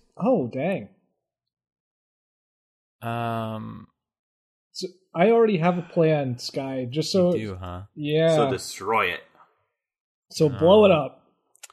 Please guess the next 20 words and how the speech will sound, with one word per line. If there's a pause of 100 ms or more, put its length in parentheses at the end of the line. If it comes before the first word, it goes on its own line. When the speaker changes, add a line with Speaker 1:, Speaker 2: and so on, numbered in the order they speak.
(640)
Speaker 2:
I
guess
I'm
gonna
go (680)
to, (2500)
<sighs> (2000)
nope,
that
just
takes
me
to
George
the
Cat
on
this
page. (1800)
Um,